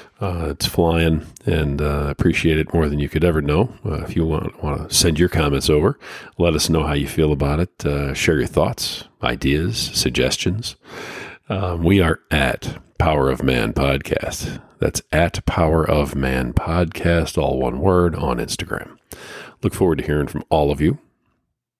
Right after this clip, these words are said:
Whenever you feel like, uh, shooting over a,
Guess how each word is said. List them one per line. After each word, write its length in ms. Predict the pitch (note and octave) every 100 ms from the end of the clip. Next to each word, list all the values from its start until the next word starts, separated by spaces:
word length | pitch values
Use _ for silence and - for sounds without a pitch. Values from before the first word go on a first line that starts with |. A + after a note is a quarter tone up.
| _ _ _ _ _
Whenever 380 | D2 C#2+ D2 D#2
you 140 | D#2+ D2+
feel 220 | D#2+ D2+
like, 360 | D2+ D2 -
uh, 180 | D2+ C#2+
shooting 300 | C2+ - C#2+
over 240 | D2+ C#2+ D2
a, 220 | C#2